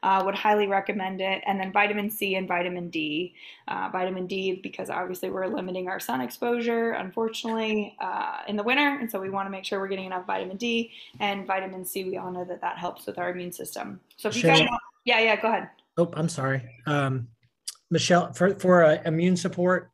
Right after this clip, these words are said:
Speaker 2: is there one of the, whether it's Thorne or Metagenics, one of the, uh,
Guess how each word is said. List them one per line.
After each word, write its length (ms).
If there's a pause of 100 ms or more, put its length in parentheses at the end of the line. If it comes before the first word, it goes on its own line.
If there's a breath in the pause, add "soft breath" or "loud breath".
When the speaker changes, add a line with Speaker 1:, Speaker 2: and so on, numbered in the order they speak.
Speaker 2:
is 120
there 260 (140)
one 160
of 80
the, 180 (360)
whether 240
it's 220
Thorne 300
or 80
Metagenics, 600 (420 loud breath)
one 240
of 80
the, 240
uh, 380